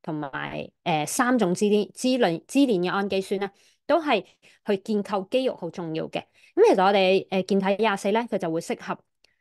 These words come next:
呃，爆發力嘅運動又好，或者係長時間跑馬拉松嘅嗰種低強度但係長時間嘅運動咧，都係適合健體廿四嘅。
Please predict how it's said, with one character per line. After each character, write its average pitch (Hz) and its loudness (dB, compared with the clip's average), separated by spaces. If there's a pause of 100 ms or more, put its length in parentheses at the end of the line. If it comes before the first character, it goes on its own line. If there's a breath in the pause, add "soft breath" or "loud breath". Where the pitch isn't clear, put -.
(280)
呃， 175 -2
爆 214 6
發 208 0
力 190 0
嘅 190 0
運 180 0
動 170 -4
又 165 -4
好， 165 -4
或 185 -10
者 - -14
係 226 -4 (340 soft breath)
長 170 -2
時 175 -2
間 196 0
跑 196 -2
馬 214 0
拉 285 0
松 156 -10
嘅 156 -6
嗰 160 -4
種 160 -6 (320)
低 269 6
強 160 -6
度 160 2
但 156 -4
係 156 -6
長 147 -4
時 - -8
間 170 -2
嘅 175 -2
運 165 -2
動 160 -6
咧， 202 0 (640 loud breath)
都 302 8
係 196 0
適 185 -2
合 180 -6
健 156 -6
體 156 -8
廿 147 0
四 - -6
嘅。 - -4